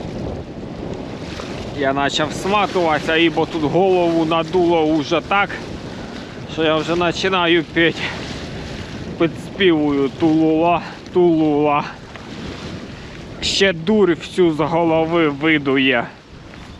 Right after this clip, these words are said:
А без дурі в нашій професії нельзя. Отак от сматуємося. За що ще можна любити убійцю карася?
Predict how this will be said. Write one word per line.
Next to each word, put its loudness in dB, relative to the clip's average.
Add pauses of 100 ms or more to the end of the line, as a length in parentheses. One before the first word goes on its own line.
(1800)
А 2
без 0
дурі 2
в -2
нашій 0
професії 2
нельзя. 2 (1200)
Отак -2
от -4
сматуємося. -2 (260)
За 0
що 0
ще 2
можна 0
любити 2
убійцю 0
карася? 0